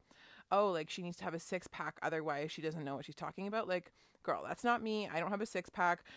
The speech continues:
When I sit down, there's rolls. And, you know, sometimes <laughs> when I, when I look at my yoga videos, yes,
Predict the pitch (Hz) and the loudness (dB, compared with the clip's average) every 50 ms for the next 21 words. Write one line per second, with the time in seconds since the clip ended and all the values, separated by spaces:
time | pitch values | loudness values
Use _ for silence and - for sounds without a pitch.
0 | - - - - 143 143 165 - - 214 - 202 190 185 180 180 175 175 175 170 | -18 -16 -10 -6 -6 -4 -2 -2 -2 -2 2 2 4 4 4 2 2 0 0 0
1 | 165 165 160 156 156 151 160 160 170 - - 139 139 127 131 147 120 117 165 - | 2 2 4 4 4 4 2 0 -2 -2 -4 -4 -4 -4 -4 -4 -4 -4 -4 -2
2 | - 196 202 - 214 185 180 196 196 196 190 208 - - 247 247 - 269 220 220 | -2 -2 -2 -2 -2 0 0 0 0 0 -2 -2 0 0 0 2 4 4 4 6
3 | 214 214 - 247 226 226 226 214 208 202 196 202 185 196 190 190 185 185 190 190 | 4 4 4 6 6 6 6 6 4 4 4 2 2 2 2 2 4 4 2 2
4 | 180 180 180 175 180 - | 0 2 2 2 2 0